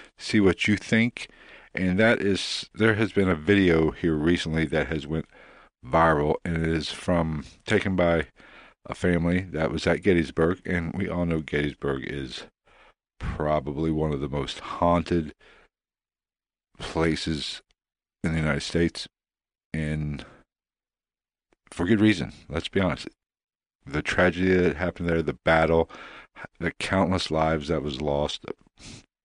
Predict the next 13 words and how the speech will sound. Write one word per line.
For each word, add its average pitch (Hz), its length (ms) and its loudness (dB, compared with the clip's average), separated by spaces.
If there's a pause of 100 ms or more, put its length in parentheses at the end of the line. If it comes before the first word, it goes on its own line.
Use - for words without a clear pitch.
(300)
what, - 160 -8 (140)
forty, 85 240 4
fifty - 280 -4
thousand 80 380 0
people 85 400 -2 (420)
lost 80 400 4
their 80 140 0
life 76 240 -2
there. 80 220 -4 (400)
That 87 320 0 (300)
had 80 380 -2
to - 140 -4
leave 82 400 0